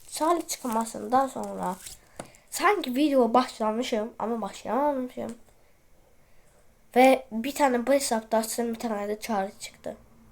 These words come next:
<coughs> Birazcık hastayım. Şimdi diğer hesaplarımı açacağım. Kaç hesabım var? Bir, iki, üç,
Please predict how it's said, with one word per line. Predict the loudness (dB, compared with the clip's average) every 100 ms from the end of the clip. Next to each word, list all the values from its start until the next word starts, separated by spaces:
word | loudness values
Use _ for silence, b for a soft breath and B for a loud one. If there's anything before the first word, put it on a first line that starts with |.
| -20 -20 4
<coughs> | 6 8 6 0 -20 -20 -20 -20 -6 -4 -4 -2
Birazcık | 4 6 4 -2
hastayım. | 0 0 2 2 0 -4 -18 B B B B B B B B -8
Şimdi | 0 6 10 10 8 0 4
diğer | 6 6
hesaplarımı | 4 0 -4 -10 -8
açacağım. | -8 -8 -6 -4 -4 -8 -20 -10
Kaç | -8 0
hesabım | 0 0 -4 -6 -8 -4
var? | -2 -4 -6 -8
Bir, | -6 -4 -8 -12 _ -16
iki, | -14 -8 -6 -6 -8
üç, | -8 -8 -8 -16